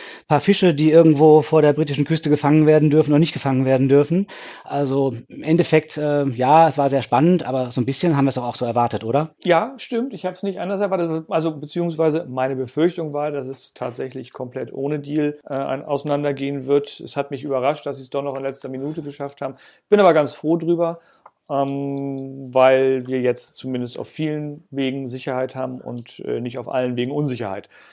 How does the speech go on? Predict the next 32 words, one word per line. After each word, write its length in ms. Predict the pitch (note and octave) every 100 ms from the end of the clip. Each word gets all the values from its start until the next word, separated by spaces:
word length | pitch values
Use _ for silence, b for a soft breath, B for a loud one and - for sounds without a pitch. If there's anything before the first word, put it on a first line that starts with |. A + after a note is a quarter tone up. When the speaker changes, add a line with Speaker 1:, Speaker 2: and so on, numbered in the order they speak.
| b b b
Speaker 1:
Okay, 300 | - - C#3+
gut. 160 | C#3+ E3+
Ich 100 | -
war 140 | F3
etwas 280 | D3+ - F#3+
optimistischer. 600 | - G3 A#3 B3+ A#3 A#3 -
Also 180 | D3+ D3
ich 120 | -
bin 100 | C#3+
eigentlich 220 | C#3 B2+
nie 80 | C#3+
davon 180 | C3+ C3
ausgegangen, 640 | C#3 - C#3 C3 C3 B2+
dass 140 | A#2
sie 100 | -
sich 200 | A#2+ A#2+
nicht 240 | C3 - _ -
irgendwie 360 | F#3 D#3 B2+
einigen 380 | B2+ B2 A2+ A2+
würden. 320 | A#2 C3+ F#3 B B B B B
Aber 260 | B2 B2 A#2+
gut, 160 | A2
egal. 280 | D3 B2+ -
Das 100 | B2+
soll 120 | C3+ C3
ja 80 |
auch 40 | B2
nicht 160 | B2
das 200 | A#2+ -
Thema 240 | - C#3+ B2
heute 180 | A2+ B2
sein. 320 | B2 D#3